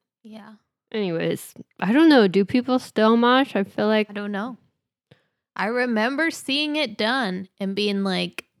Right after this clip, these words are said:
Speaker 1: <laughs> "No, ain't no way. <laughs> Ain't no way I'm gonna get in there."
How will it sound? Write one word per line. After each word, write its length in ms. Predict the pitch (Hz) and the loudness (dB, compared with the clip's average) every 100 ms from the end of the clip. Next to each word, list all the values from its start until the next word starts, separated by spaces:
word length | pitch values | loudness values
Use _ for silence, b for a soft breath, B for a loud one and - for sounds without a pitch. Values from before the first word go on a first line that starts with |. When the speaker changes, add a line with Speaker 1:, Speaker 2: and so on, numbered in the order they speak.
| - | -8
Speaker 1:
<laughs> 1200 | - - - - - _ _ - - 320 _ _ | -6 -4 -6 -6 -10 _ _ -20 -18 -18 _ _
"No, 320 | 233 233 - - _ - | -4 -2 -4 -8 _ 0
ain't 180 | - | 2
no 160 | 220 175 | 4 2
way. 380 | 175 151 - 196 | 2 0 -2 -2
<laughs> 520 | 240 - - - 220 - B B B B | -2 0 0 -2 -4 -8 B B B B
Ain't 280 | 349 392 220 | -2 0 2
no 140 | 214 208 | 2 0
way 180 | 196 | 0
I'm 160 | 185 185 | -2 -2
gonna 220 | 190 175 | -2 -2
get 240 | 180 - - | -2 -4 -4
in 160 | 185 | -6
there." 340 | 110 - - | -6 -8 -8